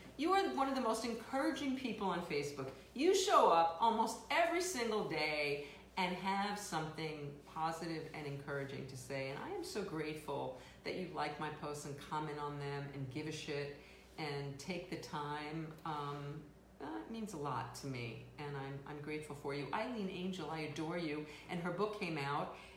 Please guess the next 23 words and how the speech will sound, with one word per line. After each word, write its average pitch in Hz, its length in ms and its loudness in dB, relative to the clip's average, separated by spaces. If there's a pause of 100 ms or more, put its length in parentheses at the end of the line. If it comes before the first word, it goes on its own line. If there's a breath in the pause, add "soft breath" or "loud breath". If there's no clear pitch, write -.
and 170 400 0
I 175 100 0 (200)
have 185 240 0
it, - 320 -2
and 160 100 -4
I'll, 151 260 -4
I'll 156 260 -2
run 175 200 0
over 160 260 -2
and, 151 100 -2 (120)
and 147 200 -4
get 156 180 -2
it 147 180 -2
and 147 140 -4
show 156 280 -2
it 160 100 -2
to 156 120 -4
you. 143 320 0 (380 loud breath)
Um, 151 520 2 (160)
and, 151 420 -2
uh, 139 260 0 (140)
everybody 160 320 -2
should 151 240 -4